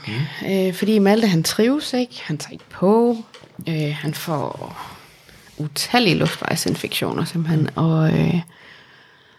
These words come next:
Speaker 2: øhm, sådan noget med opkast. Altså, jeg kan huske, at man skal begynde at give fast føde og sådan nogle ting her, men altså, han kaster jo alt op,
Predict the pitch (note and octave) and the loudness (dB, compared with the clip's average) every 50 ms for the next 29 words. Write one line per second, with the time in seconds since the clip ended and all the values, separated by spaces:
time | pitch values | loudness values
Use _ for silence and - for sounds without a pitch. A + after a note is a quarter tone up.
0 | _ _ _ _ _ _ _ _ _ _ _ _ - G3 G3+ G3 F#3+ F#3 F#3 F#3 | _ _ _ _ _ _ _ _ _ _ _ _ 0 2 4 4 2 0 0 -4
1 | F#3 - - F#3 F#3 F#3 F#3 F#3 F3+ - - - G#3 G3+ G3 F#3+ F3+ E3+ - - | -8 -8 -8 -8 -8 -8 -8 -10 -8 -6 0 4 4 6 6 4 4 2 0 2
2 | F3+ F3+ - - G3 G3+ - - - - F3+ F3 - - - - F3 E3+ E3 - | 4 4 6 4 4 2 0 -6 0 2 2 2 2 0 0 2 2 2 4 4
3 | F3+ F3 F3 F3+ G3+ G3+ G3+ - - F3 E3+ E3+ D#3+ E3+ E3+ E3+ E3 D#3+ E3 - | 2 2 4 4 2 2 2 2 4 4 4 6 4 4 2 2 2 2 0 -2
4 | - - E3+ E3+ E3 D#3+ E3 E3+ E3+ E3 E3+ - E3+ - - E3+ D#3+ - - - | 0 -2 0 0 0 0 2 4 4 4 2 0 -2 0 0 0 -2 -2 -4 -6
5 | - E3+ F3 F3 F3+ F3+ F3 - F3+ F3 E3+ E3+ - - F3 E3+ E3+ E3 E3 E3 | -2 0 2 4 4 2 2 0 0 0 0 0 2 2 4 4 4 4 4 4
6 | F3+ - - - - G3+ - - _ _ _ _ _ _ _ _ _ _ _ _ | 2 0 -2 -4 -4 -6 -12 -20 _ _ _ _ _ _ _ _ _ _ _ _
7 | _ _ _ - - F3 E3 - D#3+ D#3+ D3+ D3+ - - D#3 - - - - - | _ _ _ -4 0 0 0 2 4 4 4 4 2 0 -2 -2 0 -2 0 2
8 | D#3 D3+ - - - - - | 2 2 2 2 0 -2 -4